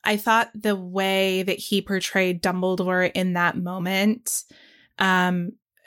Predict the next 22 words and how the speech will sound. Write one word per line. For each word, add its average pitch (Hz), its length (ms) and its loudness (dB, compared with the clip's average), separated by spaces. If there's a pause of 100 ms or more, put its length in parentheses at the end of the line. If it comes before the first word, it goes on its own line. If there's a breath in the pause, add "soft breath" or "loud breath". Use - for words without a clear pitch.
(400)
talking 196 720 0
Draco 202 760 2
through 185 1000 0 (720)
what 185 400 2
he's 202 480 0
going 226 420 2
through 226 540 0
and 185 180 -2
trying 190 460 -2
to 190 200 -2
literally 190 760 2
get 185 260 0
Draco 175 760 -2 (120)
to, 190 80 -2
like, 175 300 -2
back 170 300 2
<laughs> - 40 -18
away 208 120 -4 (100)
from 202 320 2
the 170 140 -4
ledge 165 560 -2 (480 loud breath)
and 185 560 2